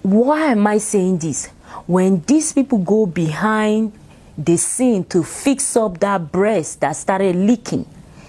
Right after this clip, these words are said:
you know, the silicone that they put on their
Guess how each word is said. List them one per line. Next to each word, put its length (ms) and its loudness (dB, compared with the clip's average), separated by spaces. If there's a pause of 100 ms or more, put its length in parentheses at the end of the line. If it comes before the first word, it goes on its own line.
(100)
you 120 4
know, 320 2 (240)
the 440 2
silicone 640 0
that 160 -2
they 80 -4
put 180 -2
on 200 0
their 380 -4